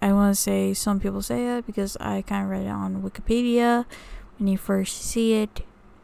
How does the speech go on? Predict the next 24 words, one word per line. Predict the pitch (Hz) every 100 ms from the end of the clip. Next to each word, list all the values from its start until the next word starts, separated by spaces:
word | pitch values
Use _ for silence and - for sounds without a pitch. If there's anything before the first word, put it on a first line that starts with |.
| -
and, | 196 190 190 185 - - - - - - - -
well, | - 202 196
when | 196 196
I |
first | 190 196 185
typed | - 185 -
in | 185 185
history | 196 185 - 185 185
of | 180 185
manga, | 180 180 180 180
that's | 175 180 -
what | 202 185
actually | - - 185
popped | - 180 180
up | 185 180 -
on | 180 180 180 -
where | 208 185
you | 180 180
can | 185 180
read | 180 180 190
it, | 185 -
and | 185
it's | 185
like, | 185